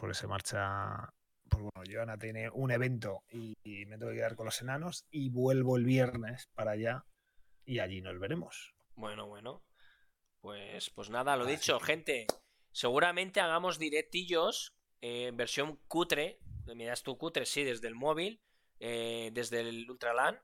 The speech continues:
Speaker 2: con el Más Juegos Live, para que, enseñaros cómo va a ser el Ultralan, y ahí haremos vídeos así rápidos y tal, y hablaremos Antoñito y tal.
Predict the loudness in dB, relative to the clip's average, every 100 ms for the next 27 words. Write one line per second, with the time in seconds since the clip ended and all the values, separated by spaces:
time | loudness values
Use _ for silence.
0 | -10 -10 -8 -12 -12 -12 -12 -14 -12 -6
1 | -6 -2 -2 0 0 2 2 2 0 -4
2 | -10 -8 -6 -2 -2 -2 -8 -6 -2 0
3 | 0 -2 -4 -10 -8 -2 0 0 -6 -12
4 | -10 -10 -8 -8 -8 -8 -6 -4 -2 -2
5 | -4 -6 -6 -6 -6 -6 -8 -8 -6 -4
6 | -4 -8 -14 -12 -8 -6 -6 -8 -12 -14
7 | -6 -4 -4